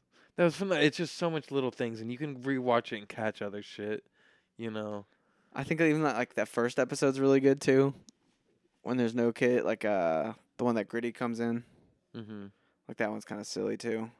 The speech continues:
Speaker 1: Yeah.
Speaker 2: And the one that they go over to what's-her-name's house.
Speaker 1: Yeah, that one I missed, and I just rewatched that one.
Speaker 2: Really?
Speaker 1: Yeah.
Speaker 2: That one's good.
Speaker 1: I somehow missed it. I don't know.
Speaker 2: I, I love the, I love all the, like, relationships.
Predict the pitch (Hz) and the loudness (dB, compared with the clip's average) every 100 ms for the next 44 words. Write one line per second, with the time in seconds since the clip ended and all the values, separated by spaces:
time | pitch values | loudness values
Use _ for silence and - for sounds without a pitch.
0 | _ _ - 104 95 - - _ _ _ | _ _ -12 -12 -10 -12 -16 _ _ _
1 | _ _ _ - 170 165 151 156 139 135 | _ _ _ -4 2 2 4 2 4 4
2 | 123 131 139 147 123 117 123 139 123 117 | 2 0 0 2 2 2 0 -2 -4 -4
3 | 120 113 117 - - _ _ _ _ _ | -6 -6 -6 -10 -20 _ _ _ _ _
4 | _ 147 147 123 156 175 165 120 117 127 | _ 4 6 8 6 4 2 0 -4 -6
5 | 98 - 107 110 107 104 104 104 104 - | -8 -14 -14 -12 -12 -10 -8 -8 -10 -14
6 | - 62 104 120 123 131 135 113 101 80 | -18 -18 -4 2 2 2 -4 -6 -2 2
7 | 175 160 139 143 113 107 - 117 127 113 | 2 4 6 6 4 -4 -14 -10 -8 -8
8 | 107 104 101 - 67 101 104 95 98 _ | -10 -12 -18 -18 -16 -14 -14 -16 -20 _
9 | _ _ _ - 104 123 95 123 127 120 | _ _ _ 0 2 4 2 4 2 2
10 | 123 113 110 113 - _ _ _ _ _ | 2 2 0 -4 -12 _ _ _ _ _
11 | _ _ _ _ _ _ 123 131 123 123 | _ _ _ _ _ _ -2 2 4 4
12 | 113 110 110 107 98 104 110 - 73 - | 4 -2 -2 -4 -6 -6 -10 -10 -12 -12